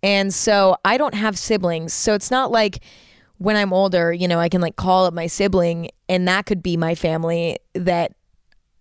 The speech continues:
I call when I'm old and gray and they're still around. Like, I don't have that, right? So that's obviously a personal thing for me,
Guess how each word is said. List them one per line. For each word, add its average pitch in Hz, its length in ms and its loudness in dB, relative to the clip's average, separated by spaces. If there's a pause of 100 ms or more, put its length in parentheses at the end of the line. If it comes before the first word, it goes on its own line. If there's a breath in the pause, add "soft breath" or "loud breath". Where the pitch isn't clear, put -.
(720)
I 180 140 0
call 180 340 4
when 170 140 2
I'm 170 140 0
old 170 200 2
and 175 160 2
gray 165 500 2 (1000)
and 190 160 2
they're 180 120 2
still 180 280 2
around. 170 480 2 (140)
Like, 196 260 0 (420 soft breath)
I 214 120 2
don't 240 160 -2
have 208 320 0
that, 165 240 -2
right? 185 340 2 (340 soft breath)
So 202 600 2 (420)
that's 208 240 0
obviously 202 380 0
a 180 80 2
personal 185 440 -4
thing 170 200 -6
for 165 120 -8
me, 165 440 -2